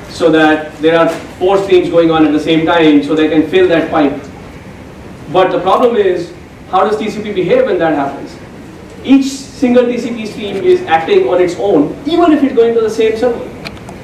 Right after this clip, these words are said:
And it's trying to maximize its own bandwidth,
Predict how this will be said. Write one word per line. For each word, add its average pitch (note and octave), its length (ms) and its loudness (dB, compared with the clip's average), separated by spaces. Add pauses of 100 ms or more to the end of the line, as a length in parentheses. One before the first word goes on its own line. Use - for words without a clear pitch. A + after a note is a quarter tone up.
(380)
And G#3 180 2
it's A3+ 140 -2
trying G#3+ 260 -2
to - 60 -4
maximize G3 580 0
its F#3 140 -2
own F#3+ 220 -2
bandwidth, D#3 560 4